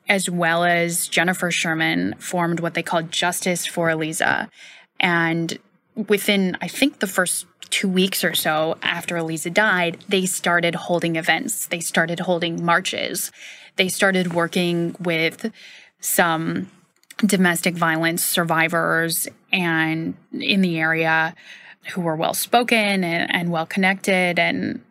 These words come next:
they really took her case and made sure that no one was going to forget about Eliza Sherman. And whatever they could do, whether it was raising money for a reward, which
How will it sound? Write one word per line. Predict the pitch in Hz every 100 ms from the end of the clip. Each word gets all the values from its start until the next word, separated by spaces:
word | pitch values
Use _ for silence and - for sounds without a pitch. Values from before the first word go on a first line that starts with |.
| -
they | -
really | 220 262 233
took | - 220 -
her | -
case | 185 190 180 - -
and | 190 190
made | 180 180
sure | 175 185 175
that | 170 170 -
no | 185 190 190
one | 214 208
was | 190
going | - 170 165 160
to | 175
forget | 165 165 160 165 - - - - _
about | 165 170 160
Eliza | 156 165 175
Sherman. | - - - - - - - - - _
And | 175 175 170 165 165 - 185
whatever | 196 196 214 214
they | 180
could | 165 175
do, | - -
whether | - - 90
it |
was | - 165 -
raising | 175 170 175 175
money | 185 202 202 202
for | - 175
a | 175
reward, | 165 165 165 170 190 262 277
which | - 190 - -